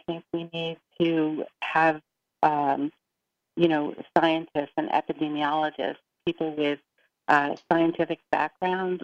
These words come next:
leading this fight. You know, I think we need to have strong leaders. I think Andrew Cuomo is, you know, the right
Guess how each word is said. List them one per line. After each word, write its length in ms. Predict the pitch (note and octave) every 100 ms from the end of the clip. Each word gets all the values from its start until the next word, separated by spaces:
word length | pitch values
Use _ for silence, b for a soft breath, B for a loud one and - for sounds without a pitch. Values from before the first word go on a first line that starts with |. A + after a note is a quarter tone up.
| -
leading 600 | D#3 D#3+ D#3+ E3+ F3+ E3+
this 140 | E3+ E3+ _ -
fight. 240 | D3+ F3+ - _ _ _ _ _ _ -
You 80 |
know, 260 | D#3+ D3+ D3 -
I 280 | D3 D#3 -
think 200 | D#3+ D#3+
we 100 | D#3
need 260 | D3+ D3 D3 -
to 80 | -
have 340 | D3+ D3 C#3 - _ _
strong 280 | D#3+ D3+ D3+
leaders. 360 | D3 C#3+ C#3+ - _ _ _ _
I 60 | -
think 200 | D3 C#3+
Andrew 380 | D3+ D3 D3+ C#3+ _
Cuomo 520 | D#3 D3+ D3+ D3 D3+
is, 220 | - C#3+ D3 _ _ _ _ _
you 80 | D#3+
know, 80 | D3+
the 140 | D3
right 260 | D3+ D3